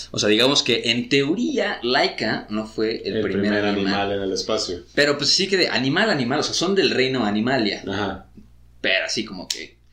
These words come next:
Speaker 1: no tienen cara
Speaker 2: No
Speaker 1: de animal.
Speaker 2: cuadra, ¿no? Porque
Speaker 1: <laughs> No,
Speaker 2: son, son insectos.
Speaker 1: como que todo está bien, pero como que algo no cuadra, como dice el
Speaker 2: Ajá.
Speaker 1: Manix, ¿no? Entonces, pues, el, el primer animal que se puso en órbita, que fue, ahora sí, la perra Laika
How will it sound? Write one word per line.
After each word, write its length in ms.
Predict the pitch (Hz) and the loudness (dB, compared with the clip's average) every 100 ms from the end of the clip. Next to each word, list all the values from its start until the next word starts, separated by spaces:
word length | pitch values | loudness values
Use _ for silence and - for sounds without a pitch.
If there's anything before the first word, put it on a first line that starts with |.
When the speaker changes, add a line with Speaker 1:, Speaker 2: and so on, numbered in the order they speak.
| - | -14
Speaker 1:
no 140 | - 226 | -2 2
tienen 180 | 190 135 | 2 4
cara 160 | 139 | 4
Speaker 2:
No 60 | 123 | 4
Speaker 1:
de 60 | 147 | 6
animal. 180 | - | 6
Speaker 2:
cuadra, 180 | - 113 | 6 6
¿no? 80 | 139 | 4
Porque 220 | 151 - 151 | 4 2 4
Speaker 1:
<laughs> 40 | |
No, 120 | 262 | 4
Speaker 2:
son, 260 | 190 175 170 | 4 2 2
son 220 | 185 226 | 2 4
insectos. 320 | 139 110 165 | 2 2 2
Speaker 1:
como 100 | 185 196 | 0 0
que 120 | 233 | -2
todo 180 | 254 - | -2 -2
está 160 | - | 0
bien, 200 | 226 269 | 0 0
pero 180 | 247 220 | -2 -2
como 200 | 107 104 | -4 0
que 60 | 180 | 2
algo 160 | 131 | 2
no 120 | 101 - | -2 -6
cuadra, 220 | - - | -6 -2
como 140 | 113 | 0
dice 140 | 113 - | 2 2
el 80 | 107 | 2
Speaker 2:
Ajá. 120 | 120 | 2
Speaker 1:
Manix, 320 | 135 120 - - | 2 0 -2 -4
¿no? 360 | 120 185 - - | -4 -4 -6 -6
Entonces, 380 | - 214 202 220 | 2 2 2 0
pues, 140 | 135 127 | -2 -2
el, 120 | 117 | -2
el 100 | 120 | 0
primer 240 | 139 175 | 2 4
animal 260 | 196 156 185 | 4 2 0
que 60 | - | -2
se 120 | - | -4
puso 320 | - 175 - | 0 2 2
en 100 | 214 | 4
órbita, 520 | 220 131 - 135 - - - - - - | 4 2 -2 -4 -4 -10 -12 -14 -20 -4
que 120 | - | -2
fue, 200 | 170 160 | 2 4
ahora 160 | 135 107 | 4 2
sí, 160 | 123 156 | 2 2
la 200 | 104 - | 0 2
perra 220 | 107 113 | 2 4
Laika 480 | 156 170 151 214 | 6 4 2 -2